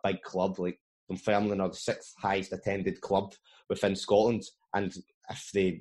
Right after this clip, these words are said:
do well next year, there's a good chance that they could end up getting promoted if they recruit well in the summer. Um, and it's an, an amazing experience for him to go back and play full-time football. So he was delighted. And then Dunfermline, at the end of the deal, I went in and spent an hour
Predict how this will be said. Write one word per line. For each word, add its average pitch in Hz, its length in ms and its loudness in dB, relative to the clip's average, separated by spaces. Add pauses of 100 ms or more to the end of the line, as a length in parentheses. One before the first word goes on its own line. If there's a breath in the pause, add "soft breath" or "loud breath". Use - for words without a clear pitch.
(140)
do 98 160 2
well 92 240 4
next 92 360 -2
year, 110 180 6
there's 95 160 0
a 92 160 -2
good 98 160 0
chance 110 480 0
that 76 100 -10
they 92 120 -4
could 110 280 2
end 101 200 6
up 92 80 -6
getting - 160 0
promoted 113 460 0
if 98 120 0
they 95 80 -8
recruit 90 340 0
well 104 120 6
in 95 40 2
the 92 60 0
summer. 131 300 6 (540 loud breath)
Um, 104 440 4 (140)
and 104 440 4 (160)
it's 110 180 0
an, 104 260 2
an 104 100 -2
amazing 101 320 0
experience 123 420 0
for 131 120 6
him 120 80 4
to 110 100 -4
go 98 140 4
back 98 220 2
and 95 100 -6
play 92 140 0
full-time 90 360 -2
football. 123 460 4 (280)
So 101 100 -8
he 113 100 6
was 131 100 6
delighted. 107 420 4 (380)
And 98 140 4
then 95 160 2
Dunfermline, 110 720 2
at 104 100 0
the 95 100 0
end 98 200 0
of 92 60 -2
the 92 60 -4
deal, 113 380 2 (340)
I 92 40 0
went 95 160 2
in 98 160 2
and 92 100 -2
spent 92 220 -2
an 92 120 0
hour 95 300 4